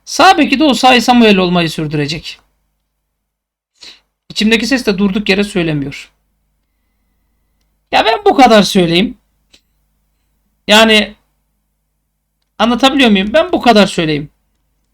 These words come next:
Hatta şunu söyleyeyim. Avrupa maçlarında, e, falan filan değil yani. Yani Avrupa maçlarından falan bahsetmiyorum.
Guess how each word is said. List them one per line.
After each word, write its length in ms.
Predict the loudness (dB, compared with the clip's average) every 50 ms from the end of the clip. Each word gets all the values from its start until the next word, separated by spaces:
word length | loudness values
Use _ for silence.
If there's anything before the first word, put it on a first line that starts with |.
| _ _ _ _ _ _ _ _ _ _ _ _ _ _ _ _ _ _
Hatta 360 | 0 0 0 2 4 4 4
şunu 240 | 4 4 2 2 2
söyleyeyim. 440 | 2 2 2 4 4 2 2 0 -2
Avrupa 360 | 0 2 2 2 2 2 2 4
maçlarında, 880 | 4 4 2 2 0 0 2 2 0 2 4 4 4 2 0 -2 _ _ _ _ _ -20 -14 -8 -4
e, 680 | -2 0 0 2 0 0 0 0 -2 -4 -6 -8 -10 -16 _ _ _ _ _ _ _ _ _ _ _ _ _ _ _
falan 280 | -2 0 2 2 2 2
filan 280 | 2 2 4 4 4 4
değil 220 | 4 4 4 4
yani. 340 | 2 2 0 0 -4 -6 -10 _ _ _ _ _ _ _ _ _ _ _ _ _ _ _ _ _ _ _ _ _ _ _ _ _ _ _ _ _ _ _ _ _ _ _ _ _ _ _ _ _ _ _ _ -8
Yani 160 | -6 -6 -6
Avrupa 400 | -6 -2 0 0 0 2 2 2
maçlarından 540 | 2 2 2 0 0 -2 0 2 2 0 0
falan 280 | 2 0 0 2 2 2
bahsetmiyorum. 640 | 2 0 0 0 -4 -4 -4 -4 -4 -4 -4 -4